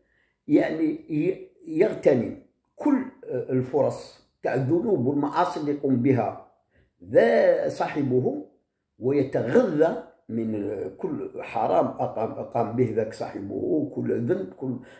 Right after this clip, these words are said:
معصية، كل، كل، كل، كل شيء، نميمة، غيبة، إلى آخره، يتغذى منها ويتقوى،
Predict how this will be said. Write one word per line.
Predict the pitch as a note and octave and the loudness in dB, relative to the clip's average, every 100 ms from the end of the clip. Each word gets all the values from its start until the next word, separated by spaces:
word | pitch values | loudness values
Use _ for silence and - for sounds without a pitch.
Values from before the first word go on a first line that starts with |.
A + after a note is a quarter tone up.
| - | -4
معصية، | A#2+ - - - - F3 E3 | -4 -4 -8 -12 -4 -2 0
كل، | D3+ - B2 A#2 A#2 | -2 -2 0 -2 -2
كل، | C3 B2 A#2+ | -4 -2 -2
كل، | - B2+ B2 A2 - - _ - - - - - - - _ _ | -2 -2 -2 -2 -6 -20 _ -4 -2 -2 -4 -6 -14 -18 _ _
كل | - - | -14 -8
شيء، | - E4+ C#4 F#3 D3 B2+ D3+ D3 - D3 C#3+ | -4 0 2 2 4 4 4 2 0 -2 -2
نميمة، | D3 D3 D3 D#3+ F#3+ A3 A#3 A3+ | 0 4 6 4 0 -4 -6 -2
غيبة، | F#3 B2+ D3+ A3 - F3+ G#3+ A#3+ A3 G#3 - - - - | -2 0 2 2 0 -4 -4 2 2 2 0 -12 -18 -16
إلى | - - B4 - | -16 2 2 2
آخره، | - - - B3 | -4 -6 -8 -6
يتغذى | D#3+ - C3+ C3 A2 - | -6 -4 -2 -2 -2 -6
منها | - - | -8 -8
ويتقوى، | F#3+ A#2 - - - - D3+ E3 A3 | -4 -2 -2 -4 -10 -10 -10 -6 -6